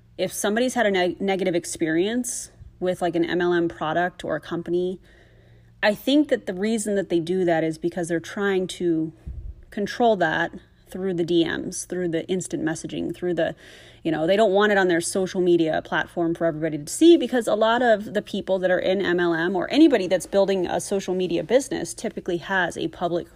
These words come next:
profile. So I had to stop myself. Somebody responded to asking what my,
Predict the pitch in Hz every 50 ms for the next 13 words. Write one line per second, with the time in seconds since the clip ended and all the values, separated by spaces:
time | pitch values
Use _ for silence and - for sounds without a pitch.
0 | - - - 175 165 165 - - - - - - - - - - - - - -
1 | - - - - - _ - - - - - - 262 262 294 330 302 - - -
2 | - 202 220 320 349 254 202 175 160 - - 147 - - - - - - 226 226
3 | 240 254 247 240 233 226 226 202 - - - - - - - - - - - 196
4 | 208 - - - 233 226 233 262 269 254 208 175 160 165 180 202 214 214 - -
5 | - 202 185 175 175 170 175 170 175 175 - - - - - - - - _ -
6 | 165 180 196 - - 254 233 233 226 214 202 - - 202 202 202 202 202 202 202
7 | 202